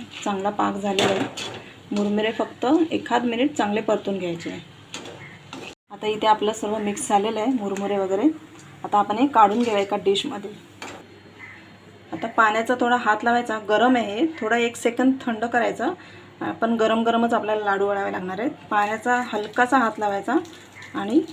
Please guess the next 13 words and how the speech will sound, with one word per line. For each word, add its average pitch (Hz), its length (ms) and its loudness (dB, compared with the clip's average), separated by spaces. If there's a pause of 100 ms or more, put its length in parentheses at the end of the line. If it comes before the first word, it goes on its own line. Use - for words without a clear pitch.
थोडं 214 320 -4
थोडं 220 140 2
उचलून 202 340 -4
घ्यायचं. 190 380 -4 (2750)
पाण्याचा 202 360 -2
हात 208 260 -2
लावून 214 200 -2
घ्यायचा 196 280 -2 (840)
आणि 202 140 -8
असा 220 280 -4 (840)
लाडू 208 280 2
वळून 202 260 2
घ्यायचा, 196 320 -4